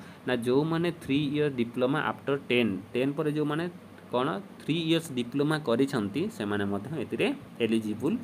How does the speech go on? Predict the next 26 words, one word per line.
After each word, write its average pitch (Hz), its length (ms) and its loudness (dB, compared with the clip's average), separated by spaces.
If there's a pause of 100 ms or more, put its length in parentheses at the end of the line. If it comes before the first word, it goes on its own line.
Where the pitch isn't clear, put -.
(120)
for 101 320 -2
ଆପ୍ଲାଇଂ 101 500 -2
this 113 280 -2
post, 110 300 0 (260)
ଠିକ୍ 208 120 2
ଅଛି? 110 260 0 (640)
ଆଚ୍ଛା, 107 220 -2 (100)
ତାପରେ 220 460 -2
friends 170 500 0
ଆପଣ 156 200 0
ମନେ 147 220 2
ରଖିବେ, 156 240 2
ଏଠି 143 140 0
ଗୋଟେ 151 140 0
mention 135 400 0
କରାହେଇଛି, 117 400 2
ଏମ୍ 139 180 2
ଏଚ୍ 147 100 0
standard 127 440 0 (120)
Odia 147 340 0
ଆପଣଙ୍କର 156 540 -2
ନିହାତି 131 420 -4
ଗୋଟେ 135 180 0 (100)
ଥିବା 117 200 2
ଦରକାର। 95 400 -4 (640)
ମାନେ 120 140 0